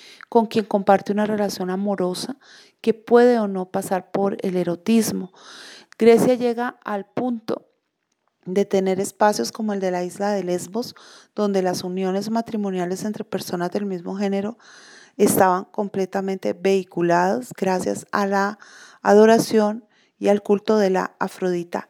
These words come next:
lésbica. No así era el caso romano, donde había una mayor, eh, rechazo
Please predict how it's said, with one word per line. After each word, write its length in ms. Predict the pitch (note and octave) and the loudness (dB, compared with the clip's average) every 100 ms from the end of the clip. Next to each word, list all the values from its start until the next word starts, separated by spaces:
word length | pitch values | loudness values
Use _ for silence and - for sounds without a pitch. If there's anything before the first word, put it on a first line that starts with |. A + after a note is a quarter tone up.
| _ | _
lésbica. 840 | F3+ F3+ F#3 - - F3 - - _ _ _ _ _ _ _ - - _ | 0 2 2 0 -10 -16 -16 -20 _ _ _ _ _ _ _ -20 -20 _
No 380 | G#3 A3+ B3 B3+ | 0 4 6 6
así 680 | C4 - - A3+ G#3+ A3+ - _ _ _ _ _ _ | 4 -4 -6 -6 -6 -8 -14 _ _ _ _ _ _
era 640 | F3 F3+ F3+ F3+ F#3+ G#3+ _ _ | -2 0 0 -2 -4 -10 _ _
el 360 | - F3 E3+ | -8 -8 -10
caso 720 | - E3+ E3+ - F#3 F3+ G#3+ _ _ | -4 -2 -2 -2 -2 -4 -8 _ _
romano, 580 | - G3+ G#3+ G#3 F3 - _ _ _ _ _ _ | -4 0 2 2 0 -6 _ _ _ _ _ _
donde 640 | F#3 G#3+ A3+ A#3 A#3+ B3 - | 2 6 6 6 2 0 -2
había 340 | G3+ F#3+ F#3 F#3 | -4 -2 -2 -2
una 160 | F#3+ | -2
mayor, 760 | G#3+ G#3+ F#3 F3+ F3+ F3+ G3 - _ | -4 -4 -2 -2 -2 -4 -6 -16 _
eh, 520 | G3 G3 G3 F#3+ F#3 F#3 | 0 2 2 2 0 -2
rechazo 880 | G3 G#3 - A#3 A#3 - G3+ A#3+ | -2 0 4 4 4 -2 -8 -10